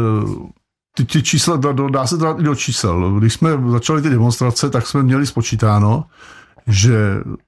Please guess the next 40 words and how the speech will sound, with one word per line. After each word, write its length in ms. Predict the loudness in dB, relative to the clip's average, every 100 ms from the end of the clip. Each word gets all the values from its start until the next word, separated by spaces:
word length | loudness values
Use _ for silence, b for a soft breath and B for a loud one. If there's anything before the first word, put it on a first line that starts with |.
| _ _ _
stát 600 | -6 -2 -2 -2 -4 -8
svýma 340 | -4 0 2
rozhodnutíma 680 | 0 0 2 0 0 0 -2
připravil 760 | -4 -4 -2 -2 -2 -2 -2 -4
zemědělce 640 | 0 2 2 2 0 0 0
o 220 | 2 0
osm 260 | -2 0
a 40 | 0
půl 160 | 2
miliardy. 540 | 2 2 2 0 -4 -10 _ b b b b b b b b _ -20 -8
Tí-, 280 | -4 -2 -4 -8
tím 240 | -2 0 2
teda 400 | 0 0 -2 -2
ne, 200 | -2 -2
že 120 | -2
by, 320 | -2 -4 -6
eh, 400 | -4 -2 0 2
zemědělci 460 | 2 2 0 -2 -2
požadovali 540 | 0 0 0 0 0
něco 220 | -2 -2
z 60 | 0
rozpočtu, 480 | -2 -2 -6 0 2
vůbec 440 | 4 4 2 0
ne. 200 | -2 0
My 100 | -2
jsme 160 | 0 0
nechtěli 340 | 0 0 -4
ani 200 | -2 -4
korunu, 380 | 0 0 2 2
my 80 | 0
jsme 140 | -2
chtěli 240 | -2 0 0
pouze 300 | 0 0 0
to, 140 | 0
když 160 | -2 0
ta 100 | 0
vláda 260 | 0 0
nastupovala, 580 | 0 -2 -6 -2 0 0
aby 220 | 0 0
nám, 240 | 2 2